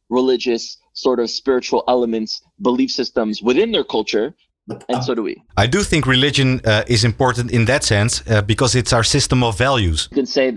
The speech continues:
Speaker 1: that the spiritual belief system that is a part of our culture, it's a fundamental part of our culture. But again, that's the problem, that when, when we think about that as Jews, we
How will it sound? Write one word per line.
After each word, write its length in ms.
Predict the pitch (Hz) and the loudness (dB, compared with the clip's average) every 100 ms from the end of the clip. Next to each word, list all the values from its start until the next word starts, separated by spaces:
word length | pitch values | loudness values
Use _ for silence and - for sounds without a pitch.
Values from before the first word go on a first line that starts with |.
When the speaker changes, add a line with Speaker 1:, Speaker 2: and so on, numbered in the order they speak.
| - | -2
Speaker 1:
that 160 | 131 127 | -2 0
the 80 | |
spiritual 580 | 131 - 147 147 - 135 | -4 -2 0 0 -2 -2
belief 300 | 117 120 131 | 0 0 0
system 400 | - 113 120 110 | -4 -4 -2 0
that 140 | 107 110 | 0 -2
is 120 | 107 | -2
a 80 | 107 | -4
part 280 | - 117 113 | 0 0 0
of 100 | 101 | -4
our 80 | |
culture, 460 | 101 160 143 - - _ _ | -4 -4 -4 -6 -10 _ _
it's 140 | - 226 | -4 -2
a 60 | |
fundamental 560 | - 131 135 143 - 143 | 0 0 0 -2 -2 -2
part 200 | 123 104 | 0 0
of 60 | 101 | -2
our 100 | 101 | -4
culture. 420 | 98 85 85 - _ _ | -6 -6 -8 -10 _ _
But 120 | 117 | 0
again, 440 | 123 147 135 107 - _ _ _ - | 2 2 0 -4 -8 _ _ _ 0
that's 240 | 143 - | 0 0
the 80 | 135 | -6
problem, 420 | 135 143 120 104 | 0 0 0 0
that 180 | 101 104 | -2 -4
when, 360 | - 110 135 123 | -4 0 0 -2
when 160 | 120 123 | -2 0
we 100 | 123 | 0
think 240 | - 185 | -2 -2
about 280 | 170 139 127 | 0 0 2
that 320 | 117 117 - _ _ - | 2 2 -2 _ _ -4
as 200 | 123 107 | -4 -4
Jews, 340 | - 190 160 107 | -2 2 2 0
we 60 | 131 | -2